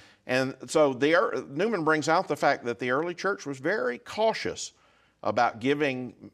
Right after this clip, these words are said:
uh, certainly the great mysteries of the faith, you know, about the hypostatic union and other things, these diff-, very profound ideas were kept for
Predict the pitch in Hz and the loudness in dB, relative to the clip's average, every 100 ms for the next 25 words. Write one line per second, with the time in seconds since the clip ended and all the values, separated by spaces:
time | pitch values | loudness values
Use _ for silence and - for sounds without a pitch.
0 | - 117 110 110 - - - 185 - 110 | 0 2 2 0 -4 -12 -4 -2 -2 -4
1 | 104 110 120 101 120 160 - 87 82 78 | -4 0 0 -2 -4 -4 -4 -8 -10 -12
2 | 82 - 80 76 - - 87 76 80 87 | -16 -6 -6 -6 -14 -16 -14 -16 -14 -12
3 | 90 95 - 92 95 _ _ _ - 110 | -10 -10 -8 -12 -12 _ _ _ -4 -2
4 | 101 104 113 101 90 104 95 92 90 92 | -2 -2 2 2 0 -6 -8 -8 -8 -4
5 | 104 92 95 87 92 95 90 165 185 - | -2 -4 -8 -8 -8 -10 -4 -2 -2 -4
6 | - 175 165 117 - 98 - 98 85 85 | 2 4 6 2 0 -4 0 -2 -2 -6
7 | 82 82 82 76 67 - _ - _ 120 | -4 -4 -6 -10 -12 -18 _ -20 _ -4
8 | 123 - 165 - - 120 120 | -2 2 2 2 -2 0 0